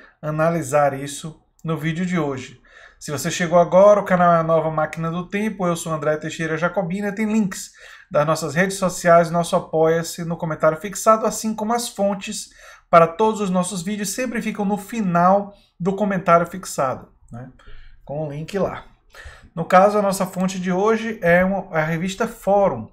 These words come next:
é, e que traz o seguinte: Sérgio Moro sabia da ação que matou miliciano ligado a Flávio Bolsonaro. A Polícia Civil do Rio de Janeiro teria informado previamente o Ministério da Justiça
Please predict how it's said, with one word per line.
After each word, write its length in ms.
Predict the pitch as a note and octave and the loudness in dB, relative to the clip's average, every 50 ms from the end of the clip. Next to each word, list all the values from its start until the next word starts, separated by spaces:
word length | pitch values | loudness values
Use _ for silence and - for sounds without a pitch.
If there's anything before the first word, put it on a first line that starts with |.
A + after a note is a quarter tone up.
| _ _ _ - - - - - - - - - _ _ - | _ _ _ -20 -20 -20 -20 -20 -20 -20 -20 -20 _ _ -4
é, 680 | D3 C#3+ D3 D3 C#3+ C#3+ C#3+ C#3+ C#3+ C#3+ C#3+ C#3 - - | -2 0 0 0 0 0 -2 -2 -2 -2 -4 -4 -6 -8
e 80 | E3 | -10
que 140 | D#3 D#3 F3 | -8 -8 -8
traz 260 | E3+ - F3 F3 F3+ | 0 4 4 6 6
o 60 | F#3 F#3 | 4 -2
seguinte: 640 | - - A3+ F3+ D#3+ D3+ C3 B2 - - - - - _ _ _ _ _ _ _ _ - - _ | -6 -8 -6 -6 -6 -6 -8 -10 -12 -14 -16 -16 -18 _ _ _ _ _ _ _ _ -20 -20 _
Sérgio 440 | - - - G#3+ A3+ A3+ A3 A#3 | -8 4 6 6 6 6 4 0
Moro 360 | G3+ F3 F3 F3+ F#3+ F#3+ G3 G3 | 0 0 2 2 0 0 -2 -2
sabia 520 | - - A3 F#3+ D3+ C#3 D#3+ F#3 G#3 G#3 | 2 2 2 2 2 -2 -4 -2 -2 0
da 180 | F#3 G3+ F#3+ F3+ | 2 4 2 2
ação 360 | F3+ - - - F#3+ F#3+ F#3 | 2 -2 -4 -2 -2 -2 -2
que 100 | F#3+ G3+ | -2 -2
matou 380 | F#3+ F#3+ F3 E3 - F#3 F3 | -2 -2 -2 -2 -2 -4 -4
miliciano 560 | F3+ F#3 F3 G3 F#3+ F#3+ - F3 E3 F3 F3+ F3+ | -4 -4 -4 -4 -6 -6 -6 -4 -4 -2 -2 -2
ligado 360 | F3+ F3 D#3 E3 E3+ E3+ F3 | -4 0 2 2 4 4 2
a 40 | E3+ | -2
Flávio 320 | - E3+ E3 E3 E3 D#3+ | 0 0 0 0 0 0
Bolsonaro. 480 | D#3+ F3 E3+ - - F#3 D3 C3+ C3 C#3 | -4 -6 -8 -6 -8 -8 -8 -6 -8 -8
A 40 | |
Polícia 380 | - - F3+ F#3+ A3+ A3 A3 G#3 | -6 -4 -4 -2 -2 -4 -4 -8
Civil 280 | - - G#3+ G3 G#3 G3 | -8 -8 -6 -6 -4 -4
do 100 | F#3+ F#3+ | -4 -4
Rio 320 | D3+ D#3+ E3+ F3+ F#3 F3 | -4 -2 -2 -2 -2 -4
de 80 | D#3+ D#3 | -2 -2
Janeiro 460 | F3+ E3+ C#3+ C#3+ C#3 C#3+ C#3+ D3+ - - - - - - - _ _ | -2 -2 -2 -4 -6 -8 -8 -10 -14 -18 -20 -20 -20 -20 -20 _ _
teria 360 | - G3+ F#3+ G3+ G3+ F#3+ G3 | 0 0 0 0 0 -4 -6
informado 880 | G3 B3 D4+ D#4 C#4+ - C#4 B3+ A3 E3+ D#3 D#3 D#3+ D#3+ E3+ E3+ E3 F3 | -10 -10 -10 -10 -8 -2 0 0 0 0 -2 -2 -2 0 0 -2 -4 -6
previamente 840 | - - G3 A3+ B3+ C#4 C4 B3 A3 F#3 D#3 D#3 D#3+ E3 E3 - F#3+ | -4 -2 0 2 2 2 2 0 -2 -2 -2 -4 -6 -6 -6 -6 -4
o 20 | F3 | -4
Ministério 600 | F3 F3+ F3+ F3+ - - - G3 G#3 G#3+ A3 G3 | -2 -2 -2 -4 -4 -4 -2 -2 -2 -2 -2 -2
da 100 | G#3+ G3 | -4 -4
Justiça 640 | F3+ F#3 - - - - D#3 E3 E3 - - F3 | -4 -6 -10 -10 -12 -10 -10 -10 -8 -8 -10 -10